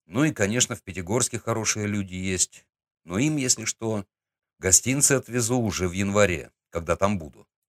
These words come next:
Сейчас не до поездок выходит. Кажется, никого не упустил. Я перечитал список и присвистнул. «Ого!» выдохнул я, откинувшись на спинку стула.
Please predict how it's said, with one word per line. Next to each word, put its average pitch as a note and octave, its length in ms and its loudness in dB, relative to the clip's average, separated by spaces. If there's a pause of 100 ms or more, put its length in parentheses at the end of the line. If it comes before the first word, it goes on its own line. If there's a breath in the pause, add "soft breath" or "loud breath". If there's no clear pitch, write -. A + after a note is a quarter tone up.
(260)
Сейчас - 640 2
не F#2 140 -10
до F#2+ 100 -4
поездок C#2+ 600 -4
выходит. C#2 480 -12 (520)
Кажется, A2 480 0
никого B2+ 460 0
не D#2 100 -8
упустил. C#2+ 640 -6 (560)
Я A2 200 4
перечитал A2+ 560 2
список - 480 4
и - 40 -2
присвистнул. D#2+ 760 0 (520)
«Ого!» F#2+ 540 4 (340)
выдохнул A2 500 2
я, C3 200 6
откинувшись B2 560 0
на A2 100 -6
спинку G#2+ 400 -4
стула. G#2 580 0